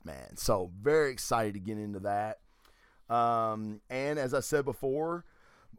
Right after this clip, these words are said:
uh, I'm on Blog Talk Radio now. So you can go to Blog Talk and find Blazing Defender Report. Uh, very cool. Part of the Giant Size Team Up Network.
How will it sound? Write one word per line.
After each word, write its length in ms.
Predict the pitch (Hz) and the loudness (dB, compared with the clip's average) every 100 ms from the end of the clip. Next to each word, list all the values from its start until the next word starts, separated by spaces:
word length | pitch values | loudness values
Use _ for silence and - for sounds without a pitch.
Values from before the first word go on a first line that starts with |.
| - | 2
uh, 180 | 113 113 | 4 6
I'm 100 | 117 | 8
on 140 | 123 | 8
Blog 280 | 117 131 139 | 8 8 8
Talk 200 | 156 143 | 6 6
Radio 300 | 147 175 117 | 6 6 4
now. 380 | 101 78 71 67 | 2 -4 -8 -8
So 200 | - 117 | 0 2
you 120 | 110 | 2
can 80 | 120 | 2
go 100 | 131 | 4
to 80 | 113 | 4
Blog 360 | 107 113 131 | 4 4 4
Talk 280 | - 139 151 | 4 4 4
and 100 | 127 | 0
find 220 | 131 120 | 2 2
Blazing 320 | 110 120 117 | 2 0 0
Defender 300 | 117 117 131 | -4 -2 -2
Report. 560 | 135 127 143 147 165 - - | -2 -4 -4 -4 -6 -12 -2
Uh, 180 | 107 101 | 0 0
very 320 | 95 127 123 | 2 2 2
cool. 320 | - 139 147 | 4 4 4
Part 420 | - - 143 143 | 2 6 8 8
of 180 | 120 131 | 6 2
the 80 | 120 | 2
Giant 400 | 95 117 135 143 | 0 0 0 0
Size 240 | - 135 | 0 0
Team 200 | - 139 | 0 -2
Up 120 | 143 135 | -2 -4
Network. 480 | 139 135 143 160 | -6 0 0 0